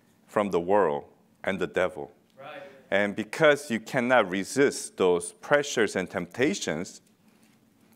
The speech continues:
Speaker 1: you don't spend time with the Lord. But is that a good excuse? There's never a good excuse,
Speaker 2: No.
Speaker 1: spending time with the Lord.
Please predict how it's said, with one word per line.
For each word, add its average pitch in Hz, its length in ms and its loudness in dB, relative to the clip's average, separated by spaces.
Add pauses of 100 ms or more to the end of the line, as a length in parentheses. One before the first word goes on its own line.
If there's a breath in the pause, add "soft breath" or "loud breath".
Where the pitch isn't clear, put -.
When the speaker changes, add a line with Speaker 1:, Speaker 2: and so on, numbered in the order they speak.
(220)
Speaker 1:
you 101 80 -4
don't 104 160 -2
spend 104 280 -4
time 101 120 -2
with 98 140 -12
the - 80 -8
Lord. 95 220 -10 (1080 soft breath)
But 196 120 10
is 165 80 2
that 202 120 6
a 151 40 4
good 139 180 4
excuse? 113 560 0 (220)
There's - 180 -6
never 85 240 -2
a 76 40 -6
good - 180 -12
excuse, - 640 -8
Speaker 2:
No. - 260 -16
Speaker 1:
spending 80 440 -2
time 78 300 -6
with 73 120 -12
the 71 100 -10
Lord. 73 280 -2